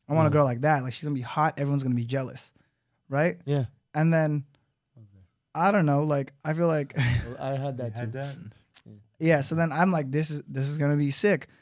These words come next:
Speaker 1: <laughs> Once you meet these people, you realize, like, you're the worst fucking people on the planet. Like, they ru-, they shatter your, your, your, like, image of them in your head. 'Cause, like, that's the first thing I did when I started making money. I was like, "How can I, like, g-,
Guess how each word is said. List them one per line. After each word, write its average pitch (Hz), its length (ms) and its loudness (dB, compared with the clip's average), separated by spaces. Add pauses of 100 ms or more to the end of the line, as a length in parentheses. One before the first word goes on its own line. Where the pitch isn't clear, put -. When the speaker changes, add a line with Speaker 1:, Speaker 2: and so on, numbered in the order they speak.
(220)
Speaker 1:
<laughs> - 360 -16
Once 160 440 -2
you 190 120 2
meet 151 380 0
these 143 220 -4
people, 151 360 -2
you 151 120 2
realize, 143 360 2
like, 123 160 -8 (220)
you're 151 160 -6
the 151 120 -2
worst 139 280 -4
fucking 139 480 -6 (340)
people 170 500 -6
on 135 140 -4
the 120 80 -4
planet. 143 440 -4 (760)
Like, 151 120 -6
they 165 100 6
ru-, 170 260 6
they 170 120 4
shatter 175 400 4
your, 160 280 4
your, 139 360 -2 (720)
your, 147 220 2
like, 135 380 -2 (400)
image 180 320 6
of 143 100 2
them 143 180 2
in 143 120 0
your 131 120 2
head. 139 300 -2 (420)
'Cause, 175 140 -2
like, 185 120 4
that's 214 160 2
the - 40 -14
first 202 160 0
thing 202 120 0
I 175 40 0
did 185 140 0
when 147 120 -4
I 143 40 -2
started 156 220 -4
making 160 200 -2
money. 160 160 0
I 156 40 0
was 139 80 -4
like, 135 100 -8
"How 180 180 -2
can 202 160 -4
I, 175 100 0
like, 139 280 -8 (180)
g-, - 180 -18